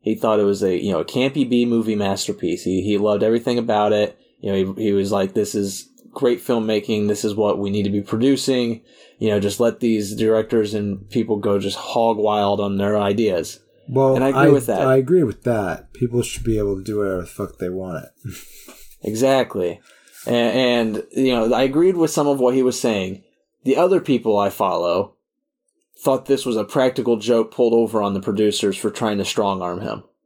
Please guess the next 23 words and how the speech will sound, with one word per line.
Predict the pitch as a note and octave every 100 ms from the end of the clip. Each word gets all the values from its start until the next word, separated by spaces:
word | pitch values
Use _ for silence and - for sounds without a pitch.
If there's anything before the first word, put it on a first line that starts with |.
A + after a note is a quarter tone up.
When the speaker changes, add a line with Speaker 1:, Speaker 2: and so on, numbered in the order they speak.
| _ -
Speaker 2:
<laughs> | - - C3 - - F3+ B2+ - -
Speaker 1:
And | A#2+
I | B2+
wanna | C3 D3+ E3+
believe | D#3 C#3+ C#3 B2+
both | C3 B2+ B2
sides | B2 A2+ G#2+
of | G2+
this | G2
story. | - G#2 F2+
I | G2
wanna | B2+ C#3+ C#3
believe | C3+ C#3 B2
that | A2+
he | A#2+
got | A2+ A2+
his | A#2+ G#2+
wife's | G#2 A#2 B2
story | - B2 A2+ A2 G#2+
and | A2 A2+
it |
was | A2 G#2+
like, | G#2